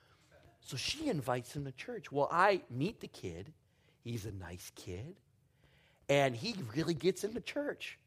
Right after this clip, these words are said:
I mean, there's five kids in there. We aren't doing much anything. And he's like,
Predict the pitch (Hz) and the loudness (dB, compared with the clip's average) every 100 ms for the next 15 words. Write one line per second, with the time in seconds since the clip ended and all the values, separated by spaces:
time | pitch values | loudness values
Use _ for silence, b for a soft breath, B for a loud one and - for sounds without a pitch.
0 | _ - 254 254 208 b - 185 - 240 | _ 8 8 6 -4 b 4 4 6 6
1 | 285 285 254 - 165 131 117 123 b b | 6 6 -2 0 4 6 6 2 b b
2 | b b 147 214 269 170 320 254 254 - | b b 4 8 8 8 6 8 8 8
3 | 170 254 - 143 143 - b 165 196 175 | 4 4 8 8 8 2 b 2 6 6